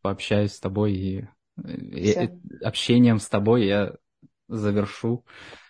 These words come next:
Speaker 2: <laughs>
Speaker 1: сегодняшний день. <laughs>
Speaker 2: Супер, супер. Знаешь, почему я спрашиваю? Мы проводили коуч-группу, набирали коуч-группу, это было, наверное, года два назад, я уже не помню. Э, ну, что-то в двадцатом, кажется, где-то там,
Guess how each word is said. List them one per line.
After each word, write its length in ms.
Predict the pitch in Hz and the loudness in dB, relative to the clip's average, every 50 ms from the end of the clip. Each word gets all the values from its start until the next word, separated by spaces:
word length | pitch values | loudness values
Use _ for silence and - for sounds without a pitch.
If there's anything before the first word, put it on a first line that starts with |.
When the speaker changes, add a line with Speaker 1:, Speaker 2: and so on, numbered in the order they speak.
| _ _ - | _ _ -2
Speaker 2:
<laughs> 240 | - - 302 302 | 0 2 2 2
Speaker 1:
сегодняшний 540 | - - - 247 262 254 - - - - 101 | 4 4 6 6 6 4 2 -2 -4 -4 -4
день. 280 | 95 95 98 98 95 - - - - - - | -2 0 0 0 -2 -2 -8 -18 -20 -2 2
<laughs> 220 | 151 117 - 156 | 2 4 4 4
Speaker 2:
Супер, 520 | - - - - 262 233 196 - 175 - 175 | 2 4 4 4 6 6 6 4 2 0 0
супер. 400 | - - 247 240 226 262 - - - - - - - | 0 0 0 2 4 2 2 0 -2 -12 -14 -16 -6
Знаешь, 340 | - 175 170 196 254 339 339 | -4 0 4 4 4 4 4
почему 280 | - - - - 233 226 | 0 0 4 6 6 8
я 100 | 220 214 | 6 6
спрашиваю? 640 | 214 - - 208 196 175 - - - 156 151 151 147 | 2 2 4 4 4 4 4 0 -2 -2 -2 -2 0
Мы 460 | 170 185 208 240 254 247 214 185 - - | 2 4 6 6 6 6 4 0 -2 -4
проводили 500 | 180 175 190 202 196 196 214 220 185 175 | -2 0 2 2 2 4 4 2 2 0
коуч-группу, 840 | 180 - 190 190 180 175 165 165 185 196 240 - - - 208 196 - _ _ _ _ _ _ | 0 0 2 2 2 2 0 -2 -4 -4 -4 -4 -4 -6 -8 -8 -8 _ _ _ _ _ _
набирали 520 | - 190 185 185 180 202 208 190 175 170 165 | -4 -2 -2 0 2 2 2 2 2 0 -2
коуч-группу, 800 | - - 170 165 160 160 160 165 165 160 - - - - - - _ | -4 -4 -4 -4 -4 -6 -10 -10 -12 -12 -12 -14 -16 -16 -16 -18 _
это 160 | - 156 - | -20 -18 -10
было, 160 | 160 165 165 160 | -8 -6 -4 -4
наверное, 540 | 156 165 160 160 165 165 165 170 175 180 - _ _ | -4 -6 -6 -8 -8 -8 -8 -10 -10 -12 -16 _ _
года 200 | 165 165 - 165 | -12 -10 -10 -10
два 160 | 156 - 269 | -10 -6 -4
назад, 320 | 359 294 185 165 170 - | -2 -2 -2 -2 -6 -6
я 80 | - 185 | -8 -10
уже 160 | 175 160 170 | -10 -8 -8
не 80 | 180 170 | -10 -8
помню. 260 | 175 170 160 - - - _ - - - - - - - - | -8 -8 -10 -10 -12 -16 _ -20 -20 -18 -18 -18 -20 -8 -4
Э, 40 | |
ну, 680 | 190 185 185 190 180 180 175 180 - - _ - 208 185 190 | -4 -2 -2 -2 -2 -4 -4 -6 -10 -10 _ -2 -2 -2 -2
что-то 360 | - - - - - - 175 _ _ _ | -6 -14 -14 -16 -20 -20 -20 _ _ _
в 80 | - | -10
двадцатом, 420 | 165 180 185 180 - - - - - | -6 -6 -6 -6 -8 -12 -20 -20 -20
кажется, 320 | _ - - - - - 165 | _ -20 -20 -20 -18 -18 -16
где-то 240 | 160 - - - _ _ | -14 -14 -16 -16 _ _
там, 120 | - - | -20 -20